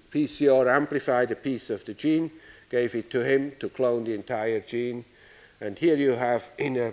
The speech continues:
planaria, in a Japanese planarians, they really have the Darwinian prototype. They have a single photoreceptor cell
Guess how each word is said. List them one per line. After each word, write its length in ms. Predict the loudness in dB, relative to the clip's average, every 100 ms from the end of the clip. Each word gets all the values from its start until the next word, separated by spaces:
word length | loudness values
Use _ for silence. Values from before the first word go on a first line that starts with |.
| -4
planaria, 640 | -6 -4 0 2 2 2 0
in 200 | -2 -2
a 180 | -6 -8 -16 _ _ -20 -20 -20 _ _ _ _ -2
Japanese 600 | 0 2 2 2 2 -2
planarians, 680 | -2 -2 0 0 -2 -2 0
they 240 | 2 2
really 340 | 4 4 4
have 260 | 2 0 -4
the 80 | -2
Darwinian 580 | 2 2 2 0 -2 -2
prototype. 680 | -2 -2 -4 -4 -6 -4
They 100 | -2
have 160 | 0 -2
a 80 | -4
single 640 | 2 6 6 4 -2 -2 -2
photoreceptor 1000 | -2 0 0 0 -2 -4 -4 -6 -12 -12
cell 520 | -8 -6 -6 -8